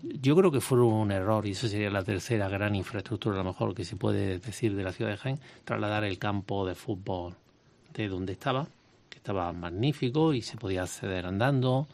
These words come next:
y era un sitio entrañable para una ciudad, una capital de provincia de tamaño mediano como Jaén, y nos lo llevamos fuera. Y efectivamente yo quiero saber cuál es la visión que tiene como ciudad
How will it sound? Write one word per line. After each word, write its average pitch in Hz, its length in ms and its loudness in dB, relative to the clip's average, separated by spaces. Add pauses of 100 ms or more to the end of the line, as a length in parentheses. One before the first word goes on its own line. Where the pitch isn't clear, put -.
(400)
y 143 120 2
era 104 180 2
un 95 120 -2
sitio 110 260 2
entrañable 127 540 0
para 98 200 -4
una 90 180 -4
ciudad, 95 380 -4
una 92 140 -4
capital 92 360 -4
de 90 100 -2
provincia 95 540 0
de 95 80 -4
tamaño 95 280 -2
mediano 95 260 -2
como 95 220 -2
Jaén, 147 260 0 (540)
y 170 100 4
nos 147 140 6
lo 143 40 2
llevamos 147 320 6
fuera. 101 400 -2 (760)
Y 143 320 6
efectivamente 185 680 6
yo 156 160 6
quiero 175 220 8
saber 180 280 4 (140)
cuál 139 300 6
es 165 320 4 (100)
la 104 260 2
visión 139 440 4
que 147 100 4
tiene 147 240 4
como 135 220 2
ciudad 147 420 4